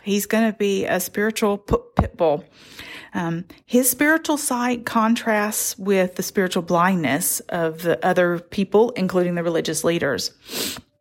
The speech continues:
Jericho was a tax collection center, so people who were coming would have had money in their pockets.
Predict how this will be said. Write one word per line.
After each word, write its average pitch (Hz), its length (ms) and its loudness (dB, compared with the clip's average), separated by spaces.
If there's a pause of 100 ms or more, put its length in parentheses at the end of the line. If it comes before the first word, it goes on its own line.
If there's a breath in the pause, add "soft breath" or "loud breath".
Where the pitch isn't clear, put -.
(420)
Jericho 220 540 4
was 170 200 2
a 156 60 2
tax - 480 -2
collection 190 720 2
center, 247 640 0 (420 loud breath)
so 190 440 4
people 233 420 2
who 240 120 2
were 190 120 2
coming 190 400 2
would 170 100 -2
have 156 100 0
had 175 280 0
money 214 380 4
in 220 200 0
their 220 140 4
pockets. 214 680 -2